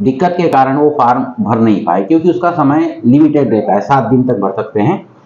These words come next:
जिन बच्चों ने farm भरा था वो चैलेंजिंग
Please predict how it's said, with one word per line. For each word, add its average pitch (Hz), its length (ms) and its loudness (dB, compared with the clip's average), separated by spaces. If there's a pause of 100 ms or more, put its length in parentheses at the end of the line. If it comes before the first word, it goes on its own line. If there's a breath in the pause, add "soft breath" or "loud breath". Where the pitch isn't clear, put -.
(640 loud breath)
जिन 208 240 2
बच्चों 202 300 0
ने 160 380 -2 (540)
farm 170 320 0
भरा 135 240 2
था 131 480 -2
वो 151 140 2
चैलेंजिंग 165 840 0